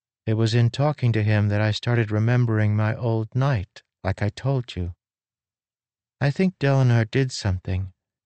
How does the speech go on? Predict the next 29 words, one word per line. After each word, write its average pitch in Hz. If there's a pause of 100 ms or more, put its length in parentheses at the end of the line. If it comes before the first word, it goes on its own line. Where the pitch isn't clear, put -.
(360)
I 120
wanted 143
him 117
to -
connect 123 (100)
me 104
to -
you. 101 (720)
He 135
refused. 117 (840)
But 131
I 127
think 160
he -
somehow 117
connected 113
me 113 (440)
to 110
who 117
I 104
was, 117 (840)
made 123
me 120
able 120
to -
remember 110 (840)
and 95 (120)
hurt 127
again." 90